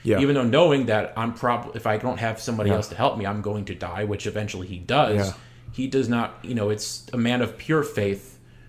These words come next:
Speaker 2: who's an absolute believer. He sees this evil, and he does not think it's just somebody who's ext-, mentally ill or schizophrenic. He knows what to do.
Speaker 1: And, uh,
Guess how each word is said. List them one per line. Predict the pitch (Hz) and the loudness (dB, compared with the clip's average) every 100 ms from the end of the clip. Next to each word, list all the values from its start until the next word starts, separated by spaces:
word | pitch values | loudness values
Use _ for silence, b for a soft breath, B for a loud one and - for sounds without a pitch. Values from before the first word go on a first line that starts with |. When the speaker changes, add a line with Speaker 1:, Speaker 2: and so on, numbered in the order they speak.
| - - | -12 -6
Speaker 2:
who's | 110 107 101 | -4 -4 -2
an | |
absolute | 107 120 - 117 113 | -2 -2 -2 -4 -2
believer. | 98 98 95 98 | -2 -2 -2 -4
He | 101 | -6
sees | - 135 131 127 | -6 -2 0 0
this | 107 - 95 | -4 -8 -10
evil, | 95 90 95 - b b b b - | -10 -8 -10 -10 b b b b -10
and | 107 | -6
he | 107 | -2
does | 120 120 | 0 0
not | 117 101 - | 0 -2 -4
think | 104 | -4
it's | 101 - - | -6 -8 -10
just | - 101 - | -8 -8 -6
somebody | 107 104 98 | -4 -2 -2
who's | 98 82 98 101 104 | -4 -6 -6 -6 -6
ext-, | 98 113 - - - | -8 -10 -14 -14 -8
mentally | 107 107 107 98 | -6 -6 -6 -4
ill | 95 98 | -2 0
or | 92 | -2
schizophrenic. | - 113 - 95 - 113 101 - | -4 -8 -6 -4 -2 -2 -4 -6
He | 98 | -6
knows | 98 101 104 104 95 | -4 -4 -6 -6 -8
what | 90 | -8
to | 101 | -8
do. | 90 82 - b b b | -10 -12 -14 b b b
Speaker 1:
And, | 139 127 110 - - B B B - | 4 4 4 -4 -18 B B B 4
uh, | 143 117 | 8 8